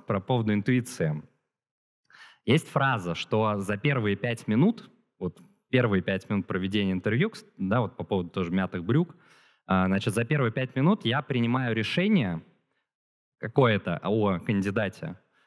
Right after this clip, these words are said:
а потом я буду либо себя убеждать, почему, а,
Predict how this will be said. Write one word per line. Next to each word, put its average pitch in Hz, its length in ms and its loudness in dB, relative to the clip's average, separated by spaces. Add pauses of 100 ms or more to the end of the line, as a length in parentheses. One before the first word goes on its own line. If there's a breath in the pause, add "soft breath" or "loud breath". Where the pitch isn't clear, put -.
(180)
а 95 80 0
потом 202 640 0
я 110 180 0
буду 131 320 2
либо 135 340 2
себя 127 380 -2
убеждать, 120 720 -2
почему, 120 600 2 (260 soft breath)
а, 101 300 0